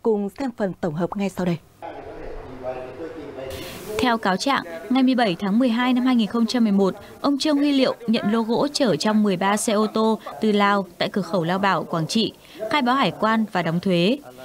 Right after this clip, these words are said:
Speaker 2: Hai ngày sau, ông xuất nguyên lô gỗ, xếp vào hai mươi hai container sang Hồng Kông. Trên đường chở xuống tàu ở cảng Đà Nẵng thì bị bắt giữ và khởi tố tội buôn lậu. Cáo trạng cho rằng,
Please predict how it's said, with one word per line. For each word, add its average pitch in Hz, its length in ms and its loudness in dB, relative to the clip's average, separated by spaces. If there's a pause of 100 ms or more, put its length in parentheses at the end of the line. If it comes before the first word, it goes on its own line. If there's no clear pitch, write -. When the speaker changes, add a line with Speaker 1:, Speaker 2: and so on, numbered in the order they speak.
(220)
Speaker 2:
Hai 220 140 0
ngày 202 140 4
sau, 214 320 2 (160)
ông 247 160 0
xuất 320 240 0
nguyên 254 240 4
lô 247 80 -2
gỗ, 233 320 0 (180)
xếp 339 280 -2
vào 202 140 2
hai 208 160 0
mươi 220 80 4
hai 214 180 4
container 214 520 2 (160)
sang 220 180 -2
Hồng 202 180 2
Kông. 220 280 2 (460)
Trên 311 140 2
đường 262 200 4
chở 208 180 2
xuống 185 300 0
tàu 226 220 2
ở - 120 -4
cảng 170 260 -2
Đà 160 100 -2
Nẵng 175 360 2
thì 233 120 -2
bị 175 100 0
bắt 262 160 -2
giữ 254 420 -2
và 196 80 -2
khởi 190 240 -2
tố 165 320 0
tội - 160 -2
buôn 185 200 2
lậu. 196 220 2 (1300)
Cáo 185 160 2
trạng 262 240 0
cho 208 120 2
rằng, 190 260 2